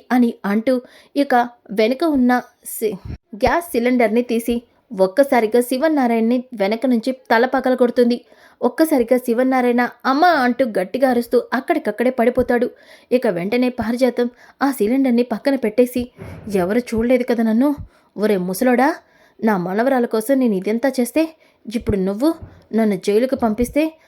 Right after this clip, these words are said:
నా మనవరాలు నేను అక్కడ చిప్పుకుడు తినాలా? అందుకే నిన్నే ఆ పైలోకానికి పంపించేస్తాను, ఈ రోజుతో నీ కథ ముగించేస్తాను" అని పారిజాతం అనుకుంటూ ఉంటే ఇక శివనారాయణ ఒక్కసారిగా స్పృహ కోల్పోతాడు.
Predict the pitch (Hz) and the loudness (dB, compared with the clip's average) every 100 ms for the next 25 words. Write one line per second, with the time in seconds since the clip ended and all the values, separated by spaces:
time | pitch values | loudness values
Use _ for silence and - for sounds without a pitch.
0 | _ 214 202 170 180 240 247 226 220 208 | _ -4 -2 -2 -2 0 0 0 0 -2
1 | 202 262 - 294 311 254 233 214 208 208 | -2 -4 -4 -4 -2 -2 0 -2 -2 -4
2 | 196 _ _ _ _ 196 190 214 214 - | -6 _ _ _ _ -4 -4 -4 -4 -6
3 | _ _ - 202 196 214 247 269 247 _ | _ _ -6 -2 0 0 0 0 -4 _
4 | _ - 220 202 190 214 262 262 202 190 | _ -4 -2 -2 -2 0 0 0 -4 -4
5 | 269 262 262 285 254 220 208 214 220 - | -4 0 2 2 0 -2 -2 -2 -2 -8
6 | - - - 190 202 226 220 - 220 208 | -20 -20 -16 -8 -4 0 0 0 -2 -2
7 | - 202 226 220 208 254 240 208 - 214 | -2 -2 0 0 0 0 -2 -2 -2 -2
8 | 220 - 233 226 233 202 185 220 226 226 | -2 -4 -2 0 0 -4 -4 -4 -4 -2
9 | 202 208 220 220 208 202 214 - - - | -4 -2 -2 0 -2 -2 -6 -8 -20 -8
10 | 311 294 262 180 202 247 240 220 220 220 | -2 0 0 0 0 2 2 0 -2 -2
11 | - - - - 262 415 339 214 240 247 | -8 -20 -6 -2 0 -2 -2 -2 -2 -4
12 | - 208 - 220 220 220 226 226 | -6 -6 -2 -2 -2 -2 0 0